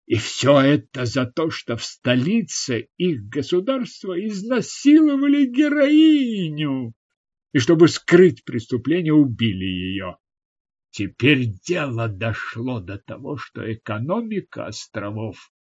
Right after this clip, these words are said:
полностью разрушена, а люди просто бегут из тех мест, считая, что они прокляты. А цена зачистки пролива всего около ста тысяч,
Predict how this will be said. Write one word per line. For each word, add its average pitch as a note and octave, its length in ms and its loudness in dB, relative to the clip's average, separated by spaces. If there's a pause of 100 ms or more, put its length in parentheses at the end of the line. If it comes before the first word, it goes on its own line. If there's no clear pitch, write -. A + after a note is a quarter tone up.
(420)
полностью C#3 600 -2
разрушена, C3+ 880 -8 (640)
а E3 180 2
люди A#3 380 8
просто B2+ 500 -8
бегут B2+ 720 0
из - 200 -4
тех G#3+ 300 -6
мест, A3+ 540 -10 (360)
считая, C3+ 680 -6
что A2+ 200 -12
они C#3+ 200 -6 (280)
прокляты. - 840 -16 (1160)
А E3 160 -4
цена F3+ 520 -2
зачистки G3 800 -4
пролива F#3+ 580 2
всего G3+ 400 0
около G#3 320 -2
ста A3+ 380 4
тысяч, A3+ 920 -4